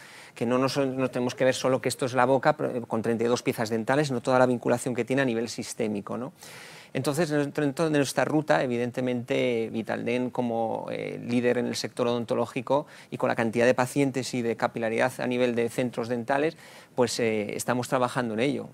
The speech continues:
Estamos trabajando en ello, ese fue el primer paso con la Fundación Frenol Ictus y después de ese, pues, con la Fundación del Corazón. Al final estamos hoy sentados aquí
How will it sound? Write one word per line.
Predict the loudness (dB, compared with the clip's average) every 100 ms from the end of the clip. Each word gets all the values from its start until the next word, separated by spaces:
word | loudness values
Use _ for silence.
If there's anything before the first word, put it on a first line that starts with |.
| -14
Estamos | -6 -2 0
trabajando | 0 0 0 0
en |
ello, | 0 2 0
ese | 0 -2
fue | -2 -2
el | -2
primer | 0 0 2 2
paso | 0 0 -4 -2
con | -4 -6
la | -4
Fundación | -6 -6 -6 -6 -6
Frenol | -4 -2 -2
Ictus | -4 -4 -4 -4
y | -6 -4
después | -6 -8 -2 0 2
de | 0
ese, | 0 -4
pues, | -4 -8 -8
con | -14
la | -12
Fundación | -10 -6
del | -2
Corazón. | 0 0 0
Al |
final | 2 2 2
estamos | 0 -2 0
hoy | -2
sentados | -2 0 2 2
aquí | 0 -4